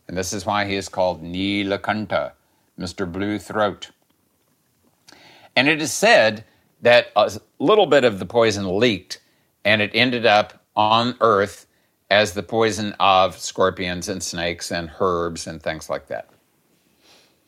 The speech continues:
Vimalananda asked one day when he was telling this story, he liked to tell the story, "Why does Shiva even bother to need to do penance? He is already,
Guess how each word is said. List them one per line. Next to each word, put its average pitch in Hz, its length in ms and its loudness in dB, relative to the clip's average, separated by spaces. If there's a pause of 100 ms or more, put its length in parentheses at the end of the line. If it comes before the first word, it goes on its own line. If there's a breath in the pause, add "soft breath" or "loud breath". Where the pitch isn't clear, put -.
(600 soft breath)
Vimalananda 156 840 2
asked 101 400 2
one 95 300 -4
day 85 300 2
when 98 200 -6
he 98 120 -4
was 90 160 -6
telling 92 380 -2
this - 160 -8
story, 85 460 -4
he 185 100 -4
liked 123 280 -2
to 80 60 -16
tell 73 220 -8
the - 80 -18
story, - 400 -14 (600)
"Why 294 400 2
does 226 180 0
Shiva 202 500 0
even 185 300 -2
bother 151 340 2
to 147 140 -6
need 143 280 -4
to - 80 -12
do 139 140 -2
penance? 143 520 -2
He 135 100 -2
is 127 120 -2
already, 135 680 0